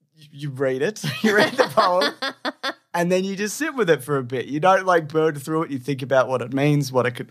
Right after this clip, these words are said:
Speaker 1: it means in relation to the author, to you, to people around you, and all of those. This is, I mean, there's no right way to do it, I assume.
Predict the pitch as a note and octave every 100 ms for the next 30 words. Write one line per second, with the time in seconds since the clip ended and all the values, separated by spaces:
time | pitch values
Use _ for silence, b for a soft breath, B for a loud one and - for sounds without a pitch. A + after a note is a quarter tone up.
0 | B2 A#2+ A#2+ A#2 A#2 A#2+ A#2+ A2+ A2+ A2+
1 | B2 C#3 B2 A2+ A2+ B2+ A#2+ A#2 A2+ -
2 | - B2+ C3 A#2+ A#2 A2 A2 A2 D#3 G3
3 | D3 - D#3 F3 A#3 C3+ A2+ A#2+ A#2+ A#2
4 | A2+ A2 A2+ A2 A2 G#2+ - A#2+ A2+ A2